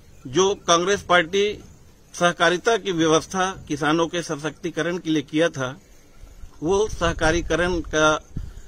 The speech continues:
अ, संस्थाएं भी इससे कमजोर होगी और किसानों को कोई भी फायदा होने वाला नहीं है। सरकार पूंजीपतियों के हाथों में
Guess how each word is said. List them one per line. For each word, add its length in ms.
अ, 180
संस्थाएं 580
भी 160
इससे 360
कमजोर 420
होगी 360
और 140
किसानों 480
को 360
कोई 180
भी 120
फायदा 300
होने 280
वाला 220
नहीं 220
है। 280
सरकार 360
पूंजीपतियों 680
के 140
हाथों 320
में 260